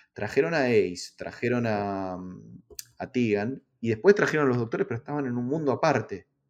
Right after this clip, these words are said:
O sea, literalmente estaban dentro del doctor como una representación de, del mismo y qué sé yo. Bla, eh, podría haber estado en otro universo y era lo mismo.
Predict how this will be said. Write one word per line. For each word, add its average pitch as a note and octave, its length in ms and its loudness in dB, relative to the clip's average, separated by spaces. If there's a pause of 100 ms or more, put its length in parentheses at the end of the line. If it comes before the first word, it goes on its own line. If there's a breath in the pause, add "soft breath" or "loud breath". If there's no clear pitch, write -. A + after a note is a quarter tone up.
(120)
O - 20 -20
sea, A2 140 -6
literalmente C#3+ 600 -2
estaban B2+ 380 0
dentro B2 380 0
del G#2 160 2
doctor C3 540 0
como G2 180 -6
una A2 140 -2
representación A2 800 -6
de, - 220 -6 (200)
del - 120 -20
mismo A#2+ 300 -4
y F#2 40 -8
qué - 80 -16
sé - 140 -16
yo. - 180 -16 (380 soft breath)
Bla, A2 340 2 (320 soft breath)
eh, F#2+ 440 -6 (200)
podría A#2 240 4
haber A#2 100 4
estado A#2+ 180 2
en B2 60 2
otro A#2+ 140 2
universo A#2+ 380 2
y - 20 2
era G#2+ 100 6
lo G#2+ 100 4
mismo. G2+ 420 -6